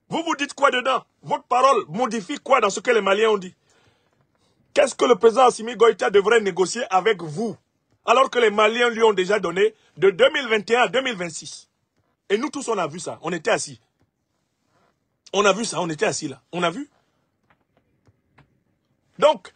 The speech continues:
je voudrais dire honnêtement ici que le deuxième argument de mon aîné, le docteur Shogel Kokala Maïga, est faux. Il n'a pas à être consulté sur la durée de la transition.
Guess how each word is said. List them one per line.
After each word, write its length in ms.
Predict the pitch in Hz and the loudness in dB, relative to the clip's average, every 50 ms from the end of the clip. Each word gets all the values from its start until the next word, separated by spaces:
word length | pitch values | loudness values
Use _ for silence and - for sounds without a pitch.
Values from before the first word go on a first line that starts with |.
| _ _ _ _ _ _ _ _ _ _ _ _ | _ _ _ _ _ _ _ _ _ _ _ _
je 120 | - - 277 | -8 -6 -4
voudrais 300 | 254 262 226 302 294 285 | -4 -2 0 0 0 2
dire 240 | 277 277 294 294 226 | 0 -2 -4 -4 -2
honnêtement 440 | - 262 240 226 202 - 240 240 277 | -2 0 2 2 2 2 2 2 4
ici 480 | 262 240 - - - 262 269 294 339 - _ _ _ _ _ | 2 2 0 -2 -8 -8 -8 -10 -12 -14 _ _ _ _ _
que 260 | - 285 294 262 233 - _ _ - | -4 -2 -2 -2 -2 -4 _ _ -4
le 120 | 190 220 220 | -2 0 0
deuxième 320 | 196 240 233 262 269 254 | 2 0 0 2 2 2
argument 380 | 233 226 185 233 226 240 254 226 | 2 2 0 -2 0 0 0 2
de 100 | 196 185 | 0 0
mon 160 | 185 180 180 | -2 -2 -4
aîné, 300 | 180 180 190 202 247 _ _ _ _ _ _ _ _ _ - | -4 -2 -2 -4 -4 _ _ _ _ _ _ _ _ _ -4
le 100 | 175 220 | -2 0
docteur 340 | 202 240 226 - 254 254 233 | 2 2 2 4 4 4 4
Shogel 280 | - 214 196 208 220 196 | 4 2 2 2 2 0
Kokala 320 | 196 185 - 196 196 185 | 0 -4 -2 0 0 0
Maïga, 360 | 175 170 170 165 170 - - - | 0 0 -2 -2 -4 -4 -4 -2
est 100 | 156 160 | -2 -2
faux. 240 | 147 - 156 139 120 _ _ _ _ _ _ _ _ _ _ _ _ _ _ _ _ _ _ _ _ _ _ _ _ _ _ | -2 -4 -8 -10 -10 _ _ _ _ _ _ _ _ _ _ _ _ _ _ _ _ _ _ _ _ _ _ _ _ _ _
Il 160 | - 240 233 208 | -4 -2 2 2
n'a 120 | 196 185 | 2 2
pas 300 | - - 240 240 196 190 | 4 4 4 4 4 4
à 80 | 165 180 | 2 0
être 140 | 208 180 | -2 -2
consulté 440 | - 175 165 151 - 175 147 - 208 | -2 -6 -6 -6 -6 -6 -2 0 0
sur 140 | 196 - 175 | 0 0 -2
la 120 | 156 139 | -4 -4
durée 240 | 127 120 143 160 180 | -4 -4 -6 -6 -6
de 80 | 156 135 | -6 -8
la 100 | 120 113 | -10 -10
transition. 480 | - 113 113 104 110 104 - 107 104 | -10 -12 -14 -14 -14 -16 -16 -16 -18